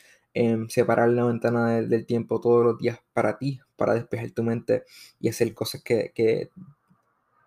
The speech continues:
saquen lo mejor de ti. Em, definitivamente como que tu ambiente puede ser algo que te cause mucho estrés.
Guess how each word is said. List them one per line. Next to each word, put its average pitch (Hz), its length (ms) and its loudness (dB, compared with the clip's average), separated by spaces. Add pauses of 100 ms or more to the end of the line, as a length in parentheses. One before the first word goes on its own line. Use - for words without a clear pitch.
saquen 131 340 0
lo 123 80 0
mejor 120 240 0
de 117 140 2
ti. 117 200 -2 (1080)
Em, 117 340 0 (320)
definitivamente 127 760 2
como 147 200 2
que 131 120 4
tu 120 200 2
ambiente 123 640 2 (200)
puede 117 260 6
ser 117 500 4
algo 120 340 2
que 110 80 0
te 113 160 2
cause 117 300 0
mucho 117 220 -8
estrés. - 640 -2